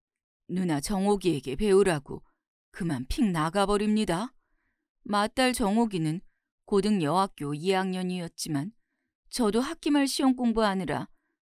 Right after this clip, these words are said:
석주의 산수를 가르쳐줄 여가가 없다고 합니다. 그래 나는 와락 성이 났지만 꾹 참고서 또 무슨 볼 일 있어요? 주의자 할 때는 자식 새끼가 어렸으니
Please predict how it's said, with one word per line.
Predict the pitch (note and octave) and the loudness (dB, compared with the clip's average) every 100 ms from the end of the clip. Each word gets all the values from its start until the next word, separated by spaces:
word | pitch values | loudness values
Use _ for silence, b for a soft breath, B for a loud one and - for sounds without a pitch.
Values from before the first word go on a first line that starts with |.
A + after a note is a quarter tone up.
| _ | _
석주의 | - D4+ - F4+ D3 | -6 -6 -4 -4 -4
산수를 | - A3+ G3 A#3+ - G2+ - | -4 -6 -6 -8 -10 -12 -10
가르쳐줄 | G3+ F3 F3+ E3 - C3 | -6 -4 -4 -6 -6 -4
여가가 | D#3+ E3 F3+ - C3+ | -2 -2 -2 -4 -2
없다고 | F3 F3 G#3+ F#3+ G3 | -2 -2 -4 -2 -2
합니다. | F3+ F#3 F3+ D3 G3 _ _ _ _ _ _ _ _ - | -4 -4 -6 -8 -8 _ _ _ _ _ _ _ _ -6
그래 | G3 E3 E3 | -2 0 0
나는 | D#3+ E3+ D#3 F3+ - _ _ _ _ | -2 -2 -6 -8 -14 _ _ _ _
와락 | E3 D3+ C#3+ - | -2 0 -2 -6
성이 | D4 B3 A#3+ | 0 2 4
났지만 | G#3+ - - C#3 C#4+ | 2 -2 -8 -6 -8
꾹 | - B3+ A3+ - | -6 -2 -2 -4
참고서 | E4 B3 A3 G3 - A#2 - _ _ _ _ _ _ _ _ | 0 0 0 -4 -4 -12 -14 _ _ _ _ _ _ _ _
또 | C#4 D4 D4 | -4 -2 0
무슨 | F#3 - B3+ | 0 0 0
볼 | B3 G3 A#3 | 2 0 0
일 | C4 G#3+ | 0 -2
있어요? | D3 - F3+ F#3 B3+ D#4+ D#4+ _ _ _ _ _ _ | -4 -4 -4 -4 -2 -2 -4 _ _ _ _ _ _
주의자 | - B3 C4 B3+ D4+ | -4 0 0 0 -4
할 | C4 | -4
때는 | - A#3 G#3+ G3+ A3+ B3 A3+ - _ _ _ _ | -4 -2 -2 -2 0 0 0 -4 _ _ _ _
자식 | - G#3 F#3+ - | -12 -10 -10 -10
새끼가 | C#4 B3+ A#3+ A#3 D#3 | -10 -10 -4 -2 0
어렸으니 | D3 A#3+ A#3 - F#3 F#3 | -2 -4 -6 -6 -6 -6